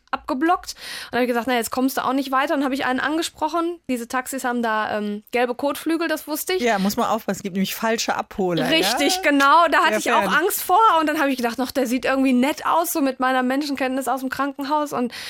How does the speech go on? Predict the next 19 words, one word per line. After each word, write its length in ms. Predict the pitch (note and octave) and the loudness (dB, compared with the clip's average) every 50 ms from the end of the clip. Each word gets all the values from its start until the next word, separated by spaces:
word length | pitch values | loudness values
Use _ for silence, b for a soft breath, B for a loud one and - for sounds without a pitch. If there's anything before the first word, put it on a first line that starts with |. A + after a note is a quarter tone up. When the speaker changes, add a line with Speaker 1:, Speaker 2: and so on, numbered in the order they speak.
| B B B B B B | B B B B B B
Speaker 1:
dann 120 | - - | -2 0
hab 80 | D#4 C#4 | 0 0
ich 80 | D4 D4+ | 0 0
ihm 100 | D4 C#4+ | 0 0
gesagt, 240 | C#4 B3+ C4+ C4 - | 0 0 -2 -2 -2
wo 40 | C#4+ | -2
ich 120 | C4+ - | -2 0
hin 100 | C4 C4 | 0 0
muss. 140 | D#4 F4+ - | 0 0 0
Dann 120 | E4 C#4+ C4 | 0 2 2
bin 100 | C4+ C4+ | 2 2
ich 100 | C4 - | 2 0
da 120 | D4 A#3+ | 0 -2
eingestiegen. 640 | - A3 A3+ A#3+ C#4+ C4+ - - - D4 D#4+ F4 F#4 F#4+ F#4 - _ _ - | -2 -2 -2 -2 -2 -2 -2 -2 -2 -2 -2 0 -2 -2 -4 -8 _ _ -8
Ja, 120 | B3+ A3 | -6 -4
und 100 | G#3 G3 | -4 -4
dann 140 | G#3 - A#3 | -4 -4 -2
ging's 280 | A3+ B3+ C4 - - - | -2 -2 -2 -2 -4 -6
los. 320 | - G#3 G#3 - - - | -6 -6 -6 -8 -12 -16